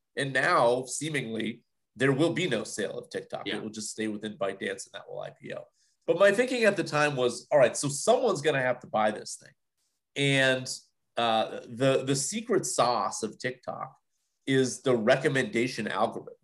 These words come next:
Speaker 1: uh, that keeps spitting you out videos based on what you've previously watched. And Netflix is an expert in video recommendation algorithm.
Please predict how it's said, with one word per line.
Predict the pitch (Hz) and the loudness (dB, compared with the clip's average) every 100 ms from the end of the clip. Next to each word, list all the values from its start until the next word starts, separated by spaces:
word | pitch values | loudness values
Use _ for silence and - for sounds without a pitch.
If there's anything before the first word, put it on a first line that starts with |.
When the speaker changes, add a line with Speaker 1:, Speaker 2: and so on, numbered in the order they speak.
| _ _ _ _ | _ _ _ _
Speaker 1:
uh, | 107 104 | 0 2
that | 110 107 | 4 0
keeps | 147 143 | -2 -4
spitting | - - 156 156 | -4 -2 2 2
you | 139 127 | 2 4
out | 127 - - | 6 4 0
videos | 123 107 - 110 - | 0 0 -2 -4 -4
based | 110 107 | -4 -2
on | 107 | -4
what | 104 104 | -4 -12
you've | 104 | -12
previously | - 110 101 - | -8 -8 -8 -14
watched. | 98 - - - - _ _ _ - | -12 -12 -12 -16 -20 _ _ _ -2
And | 180 - | 2 4
Netflix | 247 - 285 - | 4 2 -2 0
is | 170 | 0
an | 165 | 0
expert | 127 - - 127 113 131 117 | 0 0 0 2 2 2 -2
in | 120 110 | -4 -4
video | 92 135 151 127 | -2 -2 2 2
recommendation | 123 127 123 117 113 151 - - | 4 2 0 -2 0 -2 -4 -12
algorithm. | - - - - - | -14 -14 -18 -20 -20